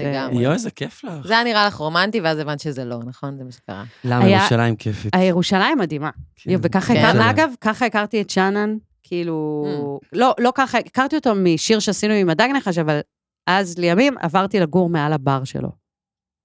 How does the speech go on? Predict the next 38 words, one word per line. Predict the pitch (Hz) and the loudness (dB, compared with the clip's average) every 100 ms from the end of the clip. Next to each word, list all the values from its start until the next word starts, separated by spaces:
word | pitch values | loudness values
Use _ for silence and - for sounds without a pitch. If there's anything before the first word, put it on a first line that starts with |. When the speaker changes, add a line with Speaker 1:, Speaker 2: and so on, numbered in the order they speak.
| - | -2
Speaker 3:
ליטרלי | 175 247 269 294 302 | 4 4 4 4 4
מעל | 214 - 170 | 4 2 0
הבר | 156 139 - | 0 -2 -6
שלו. | - 131 | -8 -8
יש | 139 147 | -8 -2
בית | 170 214 | -2 -2
אחד | 190 175 165 | -4 -2 -4
מעל | 151 143 147 | -4 -6 -6
הקזינו | 147 143 160 165 | -8 -6 -4 -4
דה | 147 | -4
פריז | - 143 156 | -6 -6 -6
שהיה | - 135 143 | -8 -4 -2
אז, | 160 | -2
הוא | 151 | -4
נסגר, | 123 - 151 196 269 _ _ _ - _ 175 | -8 -2 0 0 -4 _ _ _ -20 _ -10
ו-, | 151 160 151 139 - | -2 0 2 -2 -4
וזה | 185 202 | -2 2
היה | 226 226 | 4 2
הבית | 220 214 | 2 0
שלי. | 214 202 190 _ _ _ | 0 -2 -4 _ _ _
Speaker 1:
שגם | - 175 | -4 0
Speaker 3:
אז | 226 | 4
כאילו | 220 202 | 6 4
Speaker 1:
שם | 320 | 2
יש | 180 | -2
סצנה, | - - 160 156 | -4 -4 -2 -2
כאילו, | 147 147 135 143 139 139 135 139 135 _ _ _ - | -6 -6 -6 -6 -6 -8 -8 -12 -18 _ _ _ -8
קילינגית. | 165 139 135 127 - - _ - | -6 -6 -8 -10 -14 -20 _ -14
ב- | 127 | -4
Speaker 3:
כן. | 123 165 156 123 - _ | 2 2 2 0 -8 _
Speaker 1:
נכון. | - 127 127 | -16 -16 -12
Speaker 3:
כן, | - | -4
אז | 151 | 2
Speaker 2:
בירושלים? | 143 190 - 117 117 127 359 | 4 4 4 2 2 2 2
Speaker 3:
בירושלים, | 175 165 190 156 147 139 | 2 2 2 2 0 -4
כן. | - 143 | -8 -6
Speaker 1:
כן, | 175 | -6
בטח. | 175 | -8